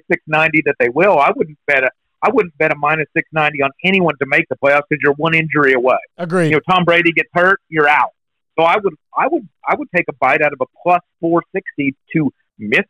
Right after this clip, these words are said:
Speaker 1: the playoffs on some team like that. That's for sure.
Speaker 2: Yeah, the Chiefs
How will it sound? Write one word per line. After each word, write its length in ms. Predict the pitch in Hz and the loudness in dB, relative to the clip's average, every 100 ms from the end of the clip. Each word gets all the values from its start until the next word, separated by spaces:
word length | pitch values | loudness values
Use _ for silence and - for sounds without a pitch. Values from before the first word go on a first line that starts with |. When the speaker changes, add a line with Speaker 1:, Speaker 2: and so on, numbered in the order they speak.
| 233 | -2
Speaker 1:
the 80 | - | -2
playoffs 300 | 147 135 127 147 | 0 2 2 0
on 120 | 139 135 | -8 -6
some 160 | 151 143 | -8 -6
team 220 | 143 139 | -10 -4
like 180 | 131 123 | -4 0
that. 160 | 127 135 | 0 0
That's 140 | 165 - | -2 -8
for 100 | 131 | -8
sure. 160 | 110 101 _ | -4 -6 _
Speaker 2:
Yeah, 160 | 160 170 | -4 -2
the 120 | 151 | -2
Chiefs 500 | - 214 233 202 - | -4 -2 0 -2 -4